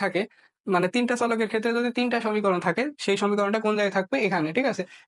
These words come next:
এই যে ইসালন পদ্ধতিতে সমাধান করার পরে যদি তিনটা চলকের তিনটা সমীকরণ বিদ্যমান থাকে, তাহলে সে তার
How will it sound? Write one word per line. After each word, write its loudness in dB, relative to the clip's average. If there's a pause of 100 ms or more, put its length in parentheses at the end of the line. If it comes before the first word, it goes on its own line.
এই 2
যে 0
ইসালন 2
পদ্ধতিতে 0 (100)
সমাধান 2
করার 2
পরে 2 (480)
যদি 4 (120)
তিনটা 2 (100)
চলকের 2 (360)
তিনটা 2
সমীকরণ 2
বিদ্যমান 2
থাকে, 2 (200)
তাহলে 2 (640)
সে 2 (100)
তার 2